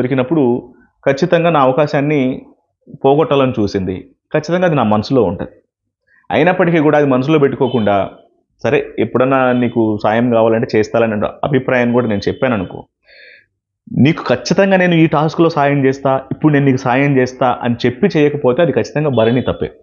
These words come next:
సాయం చేస్తావేమో అని అనుకున్నాను కానీ నువ్వు చేయలేదు అని అంటే నువ్వు ఎందుకు అనుకుంటావు? అతను నీకేం కమిట్మెంట్ ఇవ్వలేదు కదా, నీకన్నా బెటర్ పర్సన్, ఇప్పుడు నీకన్నా, అతనికి ఎక్కడ ఎవరి మీద ఎటువంటి అభిప్రాయం లేదనుకో, ఖచ్చితంగా నీకు సాయం చేసేవాడేమో.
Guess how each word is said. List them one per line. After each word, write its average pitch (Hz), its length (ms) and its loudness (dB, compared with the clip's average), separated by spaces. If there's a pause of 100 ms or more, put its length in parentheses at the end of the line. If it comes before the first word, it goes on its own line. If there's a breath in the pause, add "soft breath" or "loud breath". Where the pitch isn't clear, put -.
(1000 loud breath)
సాయం 135 340 2
చేస్తావేమో 160 680 2
అని 160 120 2
అనుకున్నాను 156 540 0 (300)
కానీ 139 200 -2
నువ్వు 156 200 -6
చేయలేదు 151 440 4
అని 127 120 0
అంటే 117 180 -4 (180)
నువ్వు 165 220 -2
ఎందుకు 185 260 2
అనుకుంటావు? 131 520 0
అతను 131 180 0
నీకేం 156 240 -2
కమిట్మెంట్ 151 420 -2
ఇవ్వలేదు 110 320 0
కదా, 120 140 2 (340)
నీకన్నా 170 300 2 (100)
బెటర్ 156 240 -2
పర్సన్, - 220 -4 (140 loud breath)
ఇప్పుడు 165 200 2 (180)
నీకన్నా, 139 400 0 (460)
అతనికి 160 300 0
ఎక్కడ 151 180 0 (140)
ఎవరి 170 200 2
మీద 190 200 4
ఎటువంటి 175 280 0
అభిప్రాయం 156 420 0
లేదనుకో, 113 360 -2 (960 soft breath)
ఖచ్చితంగా 220 400 2
నీకు 175 100 2 (320)
సాయం 156 260 0
చేసేవాడేమో. 98 480 -2